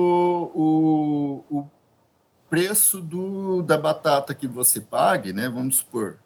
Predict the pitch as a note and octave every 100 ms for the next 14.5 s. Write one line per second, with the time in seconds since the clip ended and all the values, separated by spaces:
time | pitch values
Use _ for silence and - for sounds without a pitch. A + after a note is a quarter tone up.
0 | _ A2 G#2+ G#2 G#2 A#2 A2+ - - D#3
1 | D#3 A#2+ B2 B2+ C3+ - A2+ A#2 - -
2 | A#2 A#2 A2+ G#2+ G2+ G2 A#2 F3 - G2
3 | - _ _ _ _ _ B2 C#3 - D#3+
4 | D#3+ D#3+ D#3+ E3 D3 - - C3+ C3+ C3
5 | C3 C3 _ _ _ _ D3 D#3+ E3+ D#3+
6 | D#3+ D3+ E3 F3 - E3+ E3 D3 D3 D3+
7 | C#3 C#3+ - C3 C3 D3+ E3+ D#3+ E3+ D#3+
8 | E3+ F3+ D#3+ D3 D3 E3 F3+ F3 D3 C#3+
9 | D3+ E3 - E3 D#3+ D#3+ E3+ - _ _
10 | - E3 E3+ E3+ G3 F#3+ F3 E3 _ _
11 | _ _ A2+ A#2+ - C3 C3+ C3+ C3+ -
12 | - - D#3 E3 D3+ B2 A#2+ B2+ C3 B2+
13 | A2 A#2 C3 B2+ - B2+ C3+ E3+ D#3 -
14 | D#3+ - D#3 F3+ G3